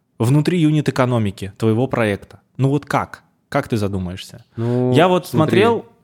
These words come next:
Speaker 2: кажется, что бизнес в этом не заинтересован. Бизнесу нужен, чтобы ты работал, и он не, не заинтересован в твоем расслаблении. Но, с другой стороны, бизнес не заинтересован, чтобы ты сгорал.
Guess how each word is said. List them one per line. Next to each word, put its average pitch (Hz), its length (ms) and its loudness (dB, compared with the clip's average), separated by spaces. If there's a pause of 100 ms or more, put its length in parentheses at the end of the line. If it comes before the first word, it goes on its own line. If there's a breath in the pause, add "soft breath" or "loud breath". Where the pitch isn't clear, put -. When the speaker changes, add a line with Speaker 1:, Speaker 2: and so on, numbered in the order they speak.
(120)
Speaker 2:
кажется, 127 340 0
что - 160 0
бизнес 123 360 2
в - 20 2
этом 110 240 2
не 107 100 2
заинтересован. 104 760 -4 (300)
Бизнесу 113 420 0
нужен, 113 260 2
чтобы 107 260 -4
ты 117 120 0
работал, 107 520 0 (120)
и 98 80 -6
он 95 160 -2
не, 101 100 0
не 101 260 0
заинтересован 104 540 0
в - 60 -6
твоем 101 200 0
расслаблении. 92 640 -2
Но, 90 140 -4
с 95 60 -4
другой 101 220 0
стороны, 110 300 -2
бизнес 107 340 0
не 107 100 -2
заинтересован, 98 520 -4
чтобы 98 260 -8
ты 101 120 -6
сгорал. 95 460 -2